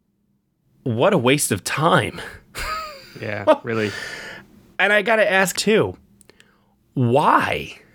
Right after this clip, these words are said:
Speaker 1: Seriously, why? What, what, what, what was this movie's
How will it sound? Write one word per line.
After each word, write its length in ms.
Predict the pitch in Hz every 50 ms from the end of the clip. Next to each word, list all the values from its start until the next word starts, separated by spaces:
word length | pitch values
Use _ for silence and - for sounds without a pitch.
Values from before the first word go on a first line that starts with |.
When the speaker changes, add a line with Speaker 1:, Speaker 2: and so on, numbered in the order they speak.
| _ _ _ _ _ _ _ _ _ _ _ _ _ _ _ _ _ _ _ _ _ _ _ _ _ _ _ _ _ _ _ _ _ _ _ _ _ _ _ - 123 113 - -
Speaker 1:
Seriously, 440 | - - 208 233 349 - - 143 117
why? 600 | 98 92 120 165 202 208 131 92 - - - - _ _ _ -
What, 260 | 131 123 135 131 123 135 127 117 - -
what, 500 | 127 120 113 127 156 175 185 185 180 - - - _ _ _ _ _ _ _ _ _ _ _ _ _ _ _ _ -
what, 320 | 107 107 127 165 185 - -
what 320 | - 147 135 147 185 202
was 180 | 214 233 196 185
this 180 | 196 165 - 143
movie's 880 | 147 156 160 147 135 147 139 131 131 123 120 113 113 - - - -